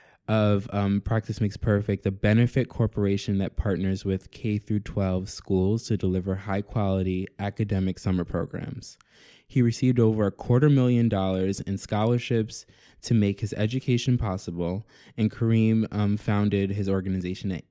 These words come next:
the age of eighteen. So that tells you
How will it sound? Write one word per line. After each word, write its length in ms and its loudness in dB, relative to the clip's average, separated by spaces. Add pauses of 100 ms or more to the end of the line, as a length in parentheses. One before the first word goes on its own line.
(240)
the 160 -10
age 180 -4
of 80 -6
eighteen. 540 -10 (240)
So 200 -6
that 220 -8
tells 300 0
you 240 -6